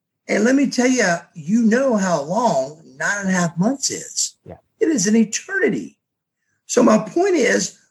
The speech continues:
Speaker 1: they're calling me now like I'm in so much need of help and trouble. But really, if they cared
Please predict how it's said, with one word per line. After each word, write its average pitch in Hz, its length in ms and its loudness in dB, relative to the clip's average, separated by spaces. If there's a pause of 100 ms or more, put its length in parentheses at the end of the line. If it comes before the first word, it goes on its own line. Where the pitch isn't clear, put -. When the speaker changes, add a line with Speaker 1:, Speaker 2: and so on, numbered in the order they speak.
(160)
Speaker 1:
they're 359 200 0
calling 233 420 0
me 254 180 2
now 254 540 2
like 214 320 -4
I'm 220 240 0
in 185 140 -4
so 220 420 -2
much 196 480 -4
need 214 500 2
of 165 140 -2
help 185 520 -8
and 151 180 -10
trouble. 208 680 -4 (640)
But - 320 0 (100)
really, 226 760 0 (140)
if 247 200 2
they 202 180 4
cared 202 840 0